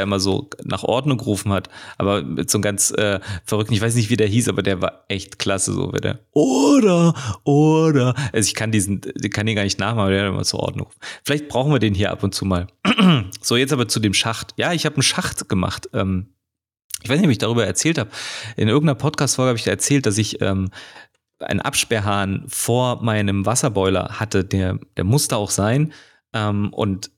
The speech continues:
dadurch, dass der Boiler im Keller ist und ich nicht, äh, und, und, ach Quatsch, und ich auch die Wasserleitung unterirdisch angezapft hab,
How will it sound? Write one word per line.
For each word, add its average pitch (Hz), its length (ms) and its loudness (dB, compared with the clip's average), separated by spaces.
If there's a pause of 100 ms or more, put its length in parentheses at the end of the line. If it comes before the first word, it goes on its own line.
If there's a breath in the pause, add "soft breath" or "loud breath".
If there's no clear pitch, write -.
dadurch, 110 260 -4
dass 104 140 0
der 101 120 -2
Boiler 110 360 0
im 101 120 -4
Keller 147 300 0
ist - 200 0 (240 loud breath)
und 107 160 -2
ich - 140 -2
nicht, - 340 -2
äh, 104 340 2 (720)
und, 117 240 -2
und, 131 160 0
ach 113 140 -6
Quatsch, - 220 -4
und 113 140 0
ich - 180 0
auch 113 100 -4
die 107 280 2
Wasserleitung 110 760 0
unterirdisch 120 800 2
angezapft 135 560 0
hab, 98 140 -4